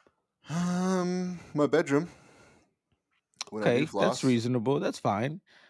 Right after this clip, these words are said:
Speaker 2: Yeah, that's cool. You know, sitting in the bed, you know, just trying to get all
Speaker 1: But
Speaker 2: the little gang, gang, gang, gang, gang, you know?
Speaker 1: Yeah,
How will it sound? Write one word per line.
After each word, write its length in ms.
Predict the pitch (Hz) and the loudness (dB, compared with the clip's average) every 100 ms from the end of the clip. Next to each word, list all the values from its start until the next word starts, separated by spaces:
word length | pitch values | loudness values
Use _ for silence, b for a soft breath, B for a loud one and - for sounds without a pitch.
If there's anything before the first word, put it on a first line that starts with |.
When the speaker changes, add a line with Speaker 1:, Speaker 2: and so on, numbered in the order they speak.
| b | b
Speaker 2:
Yeah, 160 | - 123 | -6 -4
that's 180 | 135 - | -4 -6
cool. 360 | - 139 131 | -4 -2 -2
You 120 | 180 131 | -6 -6
know, 200 | 131 139 | -6 -4
sitting 280 | - 131 | -2 0
in 100 | 135 | 0
the 60 | 131 | 0
bed, 380 | 113 120 139 - b b b - | 4 4 4 -4 b b b -10
you 80 | |
know, 180 | 123 127 | -6 -6
just 220 | 131 123 - | -6 -8 -8
trying 200 | - 120 | -4 -4
to 60 | 113 | 0
get 160 | 120 | 2
all 120 | 120 123 | 2 2
Speaker 1:
But 20 | |
Speaker 2:
the 60 | |
little 160 | 120 120 | 4 2
gang, 160 | 117 120 | 0 -2
gang, 200 | 131 123 | -2 -2
gang, 140 | 127 | 0
gang, 140 | 131 | 0
gang, 240 | 127 139 135 | 0 -2 -2
you 140 | 131 | -4
know? 180 | 127 135 | -4 -6
Speaker 1:
Yeah, 320 | 320 285 85 | -6 -6 -6